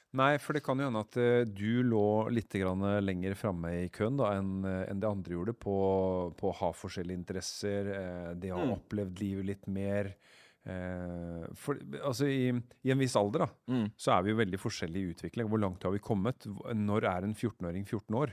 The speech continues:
Speaker 2: Ja.
Speaker 1: Eh, og hvor er vi igjen da? Så, eh, kan jo se for meg det at, eh, en gjeng med gutter da, som skal være flinke i fotball, skal sitte i garderoben og dele tanker om livet.
Speaker 2: Mm.
Speaker 1: Nei,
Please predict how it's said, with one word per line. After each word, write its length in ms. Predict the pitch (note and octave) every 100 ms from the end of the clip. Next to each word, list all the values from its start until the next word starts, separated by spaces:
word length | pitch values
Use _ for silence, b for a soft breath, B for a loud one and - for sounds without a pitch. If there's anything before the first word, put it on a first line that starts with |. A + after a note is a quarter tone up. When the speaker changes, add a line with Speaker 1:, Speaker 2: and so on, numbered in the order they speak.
| -
Speaker 2:
Ja. 120 | F2+ F2+ b b b _
Speaker 1:
Eh, 400 | F#2+ F#2+ F#2+ F#2+ -
og 120 | A2+
hvor 180 | G#2 G#2
er 240 | G2 E2+
vi 80 | F2
igjen 140 | G#2 G#2+
da? 160 | D#3+ - b b b b
Så, 200 | - B2 B2 B2 A#2+ F#2+
eh, 680 | B2+ A2 G#2 G2+ G2 F#2+ -
kan 180 | - A#2+
jo 40 | D3+
se 140 | B2+
for 120 | -
meg 80 | A2
det 60 | G2
at, 120 | -
eh, 520 | G2+ G2 F#2+ F#2+ G#2 A2
en 100 | G#2
gjeng 300 | G#2 F#2+ G2
med 140 | G2
gutter 320 | G#2+ - G#2
da, 100 | A#2+ D3 -
som 220 | - G#2+
skal 260 | - G2+ G2+
være 300 | G2 F#2 F#2+
flinke 280 | A2 F2 F#2
i 40 |
fotball, 380 | F#2+ - A2+ C#3+ b b -
skal 180 | - G#2
sitte 220 | G#2 G2
i 40 |
garderoben 460 | F#2+ F#2 G2 E2+ F#2+
og 80 | F#2+
dele 640 | F2 F2 F2+ F2+ F#2 F2
tanker 280 | G#2 F#2 F2+
om 40 |
livet. 380 | F2+ F2 F2 D#3+ B B -
Speaker 2:
Mm. 80 | A2+ -
Speaker 1:
Nei, 140 | E2